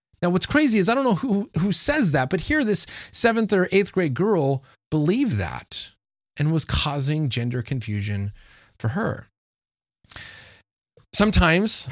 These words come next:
I, just to kind of point this out, I, I think the church sometimes can reinforce this, where, you know, the, the men's group, and I've had individuals tell me this, where, you know, the, the, the men go on a retreat and it's all about,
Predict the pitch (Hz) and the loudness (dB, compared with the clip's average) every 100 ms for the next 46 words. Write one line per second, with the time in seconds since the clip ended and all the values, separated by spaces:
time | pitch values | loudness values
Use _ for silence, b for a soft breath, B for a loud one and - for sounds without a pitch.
0 | - 135 135 123 127 123 - - 107 131 | -8 -4 -2 -4 -4 -2 0 -2 -2 -2
1 | 107 139 117 180 156 139 127 131 165 160 | -2 -2 0 0 0 0 -2 -2 -2 -4
2 | - 170 - - - _ - 151 165 160 | 0 -2 0 -4 -8 _ -2 0 0 0
3 | - 139 120 156 139 120 156 - - 69 | 0 0 0 0 -2 -4 -4 -6 -8 -10
4 | - - - - _ - 120 120 117 107 | -6 -6 -8 -14 _ -6 0 2 0 -2
5 | B B B - 113 113 120 117 120 120 | B B B -12 -4 0 0 0 0 2
6 | 123 123 135 165 160 113 120 90 120 104 | 2 4 4 4 2 2 -2 0 -2 -2
7 | 120 113 120 123 131 131 135 143 156 156 | -4 -2 -2 0 0 2 2 0 2 2
8 | 190 180 123 117 117 127 120 117 113 104 | 2 2 0 0 0 0 0 0 -2 -2
9 | 107 104 110 107 170 185 170 165 147 135 | -2 -2 0 4 4 4 4 4 2 0
10 | - 196 165 123 156 147 135 127 | 0 0 0 0 0 0 0 0